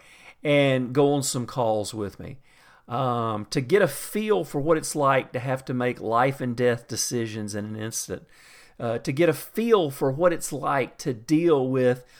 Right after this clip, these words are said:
um, really the worst of, of mankind. You know, police officers don't get called, um, at three o'clock in the morning because things are going good.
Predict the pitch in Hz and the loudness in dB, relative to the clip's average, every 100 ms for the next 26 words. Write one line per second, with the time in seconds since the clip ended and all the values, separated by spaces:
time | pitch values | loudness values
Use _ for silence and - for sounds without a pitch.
0 | - - 127 120 117 110 113 - - 131 | -20 -6 -2 0 0 -4 -6 -12 -4 0
1 | 226 302 156 123 123 123 117 151 233 160 | 2 2 2 4 2 2 2 6 6 6
2 | 226 - - - - - - _ 139 143 | 2 -4 -6 -10 -20 -20 -20 _ 4 8
3 | 143 139 131 - 131 131 139 135 131 143 | 8 6 4 2 2 4 2 0 0 -2
4 | 123 90 - 113 120 - 156 226 220 202 | -2 -4 -6 -4 -4 0 0 0 2 0
5 | 170 151 143 156 151 151 - 165 160 139 | 0 -4 0 -2 -2 -6 -4 -4 0 2
6 | 120 147 - _ _ _ - 131 123 113 | 2 -2 -10 _ _ _ -14 -6 -4 -4
7 | 101 - 151 143 170 147 139 131 120 143 | -6 0 2 2 4 4 4 0 0 0
8 | 147 123 113 123 - 147 139 127 110 123 | 0 -2 -4 -4 -4 -2 -2 -2 -2 -2
9 | 117 107 120 107 - - | -2 -2 0 0 -2 -10